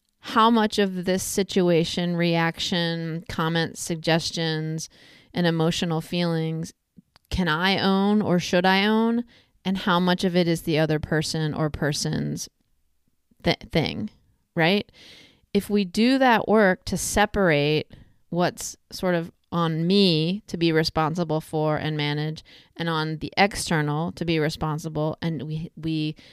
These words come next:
essentially let that go,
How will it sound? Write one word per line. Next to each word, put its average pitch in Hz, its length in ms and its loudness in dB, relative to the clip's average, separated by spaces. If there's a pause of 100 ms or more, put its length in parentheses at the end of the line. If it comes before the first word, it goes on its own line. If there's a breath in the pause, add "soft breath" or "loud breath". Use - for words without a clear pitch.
(160 loud breath)
essentially 165 880 0 (640 soft breath)
let 170 340 -2
that 175 260 -4
go, 214 640 2